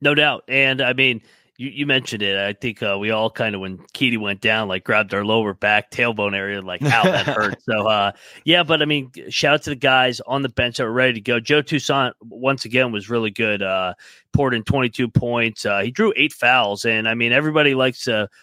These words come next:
Speaker 1: point at the plus minus. A couple numbers that these guys had when they're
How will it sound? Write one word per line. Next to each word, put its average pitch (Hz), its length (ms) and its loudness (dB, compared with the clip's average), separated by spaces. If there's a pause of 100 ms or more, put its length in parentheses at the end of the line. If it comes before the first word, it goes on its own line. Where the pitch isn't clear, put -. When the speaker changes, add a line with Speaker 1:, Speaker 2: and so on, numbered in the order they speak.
(220)
Speaker 1:
point 139 160 -2
at 131 120 -4
the 131 60 -6
plus - 360 -2
minus. 127 500 -2
A 113 160 -2
couple 127 500 -2
numbers 127 400 0
that 117 140 -4
these 110 200 -10
guys 117 440 0 (300)
had 139 320 4
when 123 220 -2
they're 104 340 -2